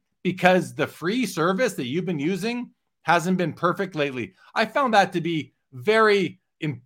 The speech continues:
in, in extreme poor taste to put that up. So I'm asking you, I'm asking the chat, am I in the wrong? Am I being too sensitive? Should, should, should we just be crapping on these companies that give us free services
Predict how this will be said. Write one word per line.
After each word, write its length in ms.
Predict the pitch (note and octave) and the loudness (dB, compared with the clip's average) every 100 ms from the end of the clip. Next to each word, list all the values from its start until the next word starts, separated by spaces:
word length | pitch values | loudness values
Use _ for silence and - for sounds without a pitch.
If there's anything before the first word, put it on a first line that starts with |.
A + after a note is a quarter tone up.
| - | -6
in, 240 | D3 B2 | -6 -6
in 180 | F3 F#3 | -4 -2
extreme 680 | F3+ D#3+ - A3 C4 B3 F#3 | -2 -4 -10 -4 0 0 -2
poor 260 | F#3 F#3 | 0 0
taste 640 | E3 - D3+ C3+ G#2 - _ - | 0 -4 -2 -2 -4 -18 _ -12
to 100 | - | -10
put 240 | - D#3+ | -2 0
that 180 | D#3+ D3 | 4 4
up. 220 | C#3 - | 2 -2
So 200 | - D#3 | 0 0
I'm 160 | B2+ E3+ | 0 -2
asking 380 | A#3 G#3 A#3 F#3+ | 0 -2 -4 -4
you, 240 | D3+ D3+ | -2 -2
I'm 160 | C#3+ C#3 | -2 0
asking 360 | G3 F#3+ A3 | -2 -2 -8
the 100 | G#3+ | -8
chat, 420 | F#3 - D3 C#3+ D3 _ _ - | -8 0 4 4 2 _ _ -8
am 160 | C#3 A2 | -2 2
I 420 | A#2 D3 G#3 G#3 _ _ - | 4 4 2 -4 _ _ -6
in 120 | F3+ | 0
the 100 | G3 | 0
wrong? 440 | E3+ F3+ G#3+ A#3 E3+ | 2 2 2 0 -2
Am 160 | B2 | 0
I 200 | C#3 G3+ | 2 2
being 380 | G#3 G#3 G3 D3 - | 0 -4 -4 -6 -8
too 160 | G#3+ | -8
sensitive? 680 | F#3+ E3+ F#3 A3 A#3+ B3 F#3+ - _ _ _ _ _ _ | -4 -4 -4 -4 -4 -4 -6 -14 _ _ _ _ _ _
Should, 380 | - - F#3+ F#3 | -14 -2 -2 -2
should, 280 | - F3+ B2 | -6 -6 -6
should 240 | - - D#3+ | -16 -10 -4
we 180 | F3 F#3+ | -4 -2
just 280 | F#3+ F#3 _ _ _ _ _ _ _ - | -4 -6 _ _ _ _ _ _ _ -12
be 140 | - F#3 | -4 -4
crapping 600 | - D#3 D#3 D#3+ A3 A3 | 0 2 2 2 0 0
on 260 | F3 E3+ | 2 2
these 180 | E3+ D#3 | 2 -4
companies 480 | - D3 D#3+ A3 F#3 | -2 -2 0 -4 -4
that 80 | D3+ | -4
give 180 | D3+ E3+ | -4 -2
us 140 | D#3+ | -4
free 220 | - F#3+ | -4 -8
services 800 | - C#3+ G#3 F#3+ D3+ C3 G3 - | -4 -4 -4 -6 -4 -4 -4 -8